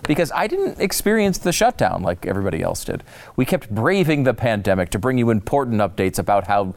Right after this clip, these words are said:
bad Colin Kaepernick is and how awful Andrew Cuomo is and how much Nancy Pelosi sucks.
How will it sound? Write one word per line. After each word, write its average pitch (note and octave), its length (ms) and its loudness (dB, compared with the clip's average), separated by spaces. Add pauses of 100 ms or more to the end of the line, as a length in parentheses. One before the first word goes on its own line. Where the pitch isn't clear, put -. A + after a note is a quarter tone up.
(240)
bad G2+ 400 0
Colin G2+ 340 0
Kaepernick F#2 500 -4
is F2 320 -4
and F2 180 -6 (320)
how G#2 460 0
awful A2+ 440 0
Andrew G2+ 320 0
Cuomo F#2+ 520 0
is F#2 180 -4
and G2 160 -4
how A#2 240 0
much G#2 340 -2
Nancy G2 300 0
Pelosi G2+ 480 -2
sucks. - 520 -4